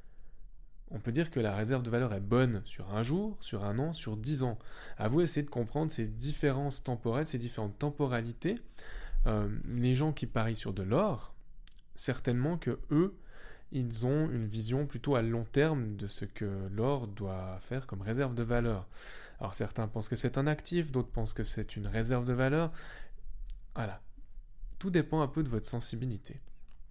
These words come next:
En tant qu'actif spéculatif, on va dire qu'en moyenne, le Bitcoin a surperformé. Donc,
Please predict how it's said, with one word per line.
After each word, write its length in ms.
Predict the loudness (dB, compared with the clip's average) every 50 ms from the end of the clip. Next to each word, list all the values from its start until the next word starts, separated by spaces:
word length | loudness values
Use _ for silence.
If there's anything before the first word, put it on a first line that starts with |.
| -12 -10 -8 -2 2
En 100 | 2 4
tant 140 | 6 4 4
qu'actif 400 | 6 4 2 2 2 -2 -2 0
spéculatif, 1080 | 0 -2 -2 0 0 0 2 2 2 4 4 4 2 2 0 -2 -2 -2 -4 -6 -8 -8 -8 -8 -8 -8 -8 -10 -12 -14 -14 -14 -12 -2
on 100 | 4 6
va 80 | 8 8
dire 200 | 8 6 4 2
qu'en 240 | 0 2 4 4 6
moyenne, 300 | 6 6 6 6 6 4
le 80 | 4
Bitcoin 360 | 4 2 0 2 2 4 4 4
a 40 | 2
surperformé. 800 | 2 2 0 0 2 2 0 0 0 0 2 2 4 4 4 4
Donc, 320 | 4 2 0 -2 -4 -8